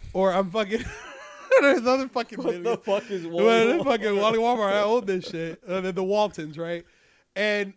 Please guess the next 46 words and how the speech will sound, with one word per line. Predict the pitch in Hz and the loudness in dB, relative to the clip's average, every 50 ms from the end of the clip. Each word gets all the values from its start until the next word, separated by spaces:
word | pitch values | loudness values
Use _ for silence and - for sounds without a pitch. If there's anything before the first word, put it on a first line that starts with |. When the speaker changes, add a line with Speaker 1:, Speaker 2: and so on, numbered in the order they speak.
| _ | _
Speaker 1:
or, | 208 208 208 202 202 | 0 0 0 0 0
or, | - 202 202 202 196 185 | 0 0 0 0 0 0
like, | 196 202 185 - | -2 -2 -2 -2
some | - 240 240 226 - | -2 -2 -2 -2 -2
upper | 220 226 202 - 214 185 | -2 -2 -2 -2 -8 -6
corporate | - - 220 226 220 202 185 165 | -2 -2 -2 -2 -2 -6 -8 -6
guy | 170 170 165 165 | -6 -6 -4 -6
is | 170 165 - | -6 -8 -8
just | 190 185 175 - | -10 -12 -12 -8
kind | - 202 185 175 | -6 -6 -6 -6
of | 165 | -12
scrolling | - - 185 196 196 202 202 202 160 | -14 -10 -6 -6 -4 -4 -6 -8 -10
through | - 180 180 | -12 -14 -12
Facebook | - 185 196 202 196 - 175 160 - | -8 -8 -8 -8 -8 -12 -16 -16 -14
pages | - 170 156 151 143 151 156 - | -12 -12 -12 -10 -12 -14 -16 -14
like | 156 151 131 | -16 -16 -14
nothing. | 151 160 147 135 - - - 220 _ _ _ _ _ _ _ _ _ _ _ _ _ | -16 -16 -16 -16 -20 -20 -20 -20 _ _ _ _ _ _ _ _ _ _ _ _ _
Nah, | 226 226 247 302 208 151 143 | -4 0 0 0 0 0 -2
that's | 143 190 214 180 247 | -2 -2 -2 0 0
not | 262 220 | -2 0
how | 196 214 | -2 -2
it | 156 151 | -4 -2
works. | 151 180 220 220 190 185 175 - - 151 | -4 -2 -2 -2 -2 -4 -8 -12 -16 -6
They're | 151 196 214 | -4 -2 -2
not | 247 277 240 | -2 -2 -4
gonna | 202 214 180 | -4 -6 -6
fire | - - 185 190 190 | -6 -4 -2 -2 -2
you | 180 170 170 160 | -2 -2 -6 -6
based | 156 175 170 - | -6 -6 -6 -6
off | 190 151 - | -8 -8 -8
of | 143 | -8
that. | 156 190 214 175 | -6 -6 -6 -4
They're | 151 196 240 | -6 -6 -6
never | 220 240 339 339 349 302 | -4 -4 -4 -4 -4 -4
gonna | 165 175 147 135 | -6 -6 -12 -12
fire | - - 143 127 120 | -16 -20 -20 -20 -20
you | 123 135 139 | -20 -20 -18
based | 135 156 - - 110 | -16 -16 -16 -14 -16
Speaker 2:
Mm-hmm. | - | -18
Speaker 1:
off | - _ | -20 _
of | 147 | -20
that. | 143 - - - _ _ _ _ _ _ _ _ _ _ _ _ | -20 -20 -20 -20 _ _ _ _ _ _ _ _ _ _ _ _
Uh, | 190 214 202 185 | 0 0 0 -2
but | 151 - 233 214 - - _ _ _ 180 151 | 0 0 0 0 0 -4 _ _ _ -8 0
definitely, | 220 240 262 247 330 320 277 247 226 214 202 | 0 0 2 0 -2 0 0 0 0 0 -4
if | 180 | -6